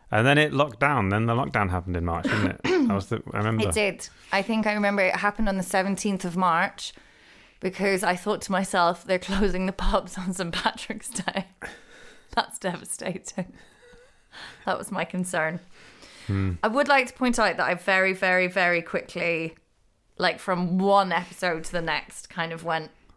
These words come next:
Speaker 2: from
Speaker 1: You were like, "Oh, yeah."
Speaker 2: "Oh, is it this really a thing?" Like, "Mm," to going, "A man asked me for a Späti beer the other day, and I think that's the worst thing that's ever happened." No. Okay. We also talked in March about,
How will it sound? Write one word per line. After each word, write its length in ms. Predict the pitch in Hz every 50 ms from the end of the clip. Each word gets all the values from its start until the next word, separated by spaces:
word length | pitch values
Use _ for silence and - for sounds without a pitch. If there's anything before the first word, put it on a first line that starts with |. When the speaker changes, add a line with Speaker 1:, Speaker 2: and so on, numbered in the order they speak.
| _ _ -
Speaker 2:
from 460 | - - 165 160 160 165 165 156 104 95
Speaker 1:
You 60 | 95
were 80 | 98
like, 140 | 90 90 - 95
"Oh, 200 | 104 110 113 120
yeah." 400 | 123 120 120 117 113 104 90 82 -
Speaker 2:
"Oh, 460 | 208 220 220 220 220 214 214 214 214
is 120 | 214 208
it 140 | 240 220 -
this 200 | 220 233 226 - 233
really 200 | 226 226 214 214
a 80 | 208
thing?" 720 | 180 - - 208 185 185 208 208 208 202 208 208 202 202 202
Like, 220 | 196 196 185 -
"Mm," 760 | - 214 220 226 226 208 202 196 202 196 196 196 190 196 185 - _ _ - - -
to 340 | 190 180 175 175 170 170 165
going, 640 | 165 - 180 170 165 165 170 165 165 165 165 170 - - _ _ -
"A 60 | 165
man 300 | 160 160 151 156 151 156
asked 240 | 156 151 151 151 -
me 80 | 165 156
for 160 | - - 156
a 40 | 156
Späti 400 | - - - 151 147 - - -
beer 160 | 147 143 131
the 100 | 135 131
other 140 | 131 120 113
day, 240 | 117 135 127 127 123
and 160 | 123 107 95
I 440 | 80 87 107 - 104 - - - -
think 280 | - - - - - -
that's 240 | - - 53 - -
the 80 | -
worst 340 | - - - - - - -
thing 160 | - - -
that's 160 | - - - -
ever 160 | - - -
happened." 360 | 156 160 147 - - - - - - - - - - - - - - - - - - - -
No. 100 | - - - - _ _ _ _ _ _ _ -
Okay. 460 | 220 247 240 277 254 208 123 147 170 - - _ - _ _ -
We 160 | - 240 220 -
also 340 | - 254 277 269 - 285
talked 280 | 254 - 277 240 226 -
in 100 | - 202 214
March 420 | 220 233 220 185 165 190 - - -
about, 760 | 208 180 - - 240 226 175 170 190 208 - - - - -